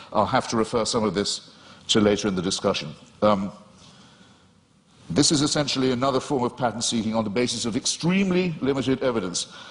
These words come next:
Most physicists are very uncertain, as they have every right to be. In fact, I would say, for physicists, that as they have the duty to be at the moment,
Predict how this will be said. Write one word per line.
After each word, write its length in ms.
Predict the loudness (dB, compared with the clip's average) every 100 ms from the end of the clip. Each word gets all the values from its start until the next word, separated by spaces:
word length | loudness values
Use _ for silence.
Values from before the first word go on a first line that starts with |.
| -12
Most 420 | -2 2 2 2 0
physicists 800 | 0 0 -2 -2 -4 -6 -8 -10 -20 -20 -20 -20 -20 -20 -4
are 140 | 2 4
very 320 | 4 2 2
uncertain, 600 | 0 0 0 0 -2 -6 -2
as 260 | 0 0
they 160 | 0 -2
have 360 | -2 -2 -2
every 320 | 0 0 0 0
right 260 | 0 -2
to 120 | -4 -6
be. 240 | -6 -6
In 100 | -4
fact, 360 | -4 0 0 2
I 160 | 0 0
would 180 | 0
say, 380 | 0 -2 -2 -4 -6 -16 -20 -20 -20
for 140 | -4 0
physicists, 460 | 2 2 2 -2
that 120 | -2 0
as 180 | 0
they 100 | 2
have 260 | 0 0 -2
the 80 | -2
duty 580 | -4 -2 0 0 -2 -4
to 120 | -6
be 340 | -8 -8 -10 -6
at 160 | -4
the 60 | -2
moment, 240 | -2 -2